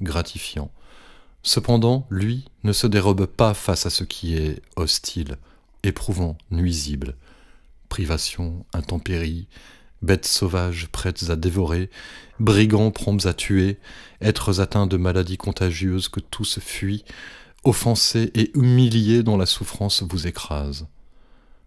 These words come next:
Le grand vivant se doit de dévisager toute la souffrance terrestre, car ce qui est impliqué à travers l'ensemble des êtres, c'est bien cette immense aventure de la vie. Celui qui se sent concerné doit s'y engager avec toute la force d'amour dont il est capable,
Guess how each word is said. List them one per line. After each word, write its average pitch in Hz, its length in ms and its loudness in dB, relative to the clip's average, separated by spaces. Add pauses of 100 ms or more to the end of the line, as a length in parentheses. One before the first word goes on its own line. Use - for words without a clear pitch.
(120)
Le 104 140 6
grand 107 260 4
vivant 110 500 0 (420)
se - 200 4
doit 117 300 6
de 104 200 4
dévisager 107 640 4
toute - 340 -4
la 107 60 2
souffrance - 460 -4
terrestre, - 580 -4 (440)
car 110 180 2
ce - 140 4
qui - 220 0
est 120 120 4
impliqué 117 500 2
à 107 80 4
travers 101 360 0
l'ensemble 113 540 4
des 95 220 0
êtres, - 340 -4 (420)
c'est - 180 6
bien 117 180 6
cette - 340 -2
immense 107 520 2
aventure 98 520 -2
de 90 80 -2
la 80 120 0
vie. 76 320 -8 (1120)
Celui 131 500 4
qui - 120 -6
se - 120 0
sent 117 220 2
concerné 120 480 2
doit 107 160 2
s'y - 240 0
engager 104 480 2
avec 101 360 -2
toute 156 200 -4
la 113 100 2
force - 340 -4
d'amour 104 560 0
dont 90 120 -2
il 92 180 -4
est 85 60 -4
capable, 85 560 -6